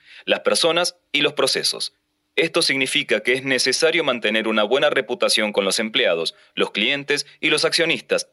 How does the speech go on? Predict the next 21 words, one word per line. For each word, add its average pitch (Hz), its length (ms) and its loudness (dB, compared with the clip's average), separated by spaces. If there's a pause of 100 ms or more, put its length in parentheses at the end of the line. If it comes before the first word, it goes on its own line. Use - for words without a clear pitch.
y 117 140 0
al 117 80 0
mismo 165 340 -2
tiempo 117 380 -2
mejorar 120 400 0
la 131 80 0
productividad 113 800 0
sobre 98 320 -2
cómo 131 260 0
produce, 120 640 0
compra 110 540 0
y 135 140 -4
vende 151 300 0
la 123 100 2
firma 107 500 -2
y 139 100 -2
cómo 180 360 2
rastrea 131 460 0
estas 123 260 -2
transacciones. - 800 -2
Tres, 117 400 0